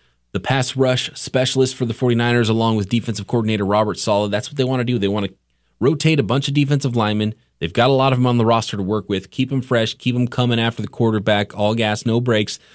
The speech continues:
And then occasionally throw in, you know, a well-timed blitz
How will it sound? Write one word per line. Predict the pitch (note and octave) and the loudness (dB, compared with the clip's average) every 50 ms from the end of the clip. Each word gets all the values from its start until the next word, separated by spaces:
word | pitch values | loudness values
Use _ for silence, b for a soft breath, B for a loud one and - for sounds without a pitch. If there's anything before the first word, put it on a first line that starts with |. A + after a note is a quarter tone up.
| B B B B - | B B B B -2
And | A2 A2+ | 0 0
then | G#2+ | 0
occasionally | G#2+ - - B2+ B2 A#2 A2 A#2 A#2 G#2+ | 0 0 2 2 2 2 2 0 0 0
throw | - B2+ A#2+ A2+ A2 A2+ | 2 2 2 2 2 2
in, | A2+ A2 G#2+ G#2+ F#2+ | 2 0 0 0 0
you | F2+ A2+ | -2 -2
know, | G#2+ G#2 G2 | 0 0 0
a | F#2+ | 0
well-timed | F#2 G#2+ A2 G#2+ G#2 - - A2 G#2 G2+ G2+ F#2+ F2 | 2 2 2 0 0 0 -2 0 2 2 2 0 -2
blitz | - G#2 G2+ G#2+ G#2 G#2 G2 - - | -2 0 0 2 2 2 0 -2 -6